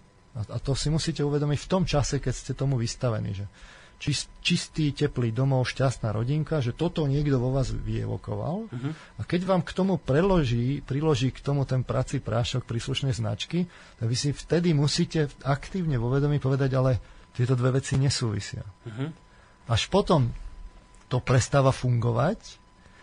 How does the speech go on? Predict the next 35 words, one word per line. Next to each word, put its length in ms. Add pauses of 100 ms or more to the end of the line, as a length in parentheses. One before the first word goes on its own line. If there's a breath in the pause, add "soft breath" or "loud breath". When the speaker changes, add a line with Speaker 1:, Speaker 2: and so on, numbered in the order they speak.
(120 loud breath)
Speaker 1:
a 160
úplne 320
naj-, 320
najideálnejšie 720
by 80
bolo, 240
keby 160
ste 200
už 280
v 20
čase 380
toho 320
sledovania 640
toho 480 (160)
podnetového 560
materiálu 560
ani 160
k 140
tej 180
emócii 480 (460 loud breath)
vôbec, 280
e, 140 (560)
ne-, 220
neprišiel, 580
že 80
fakt 400
vidíte, 320
že 160 (100)
toto 240
ma 140
manipuluje, 560
toto 240
ma 80
manipuluje 480
a 100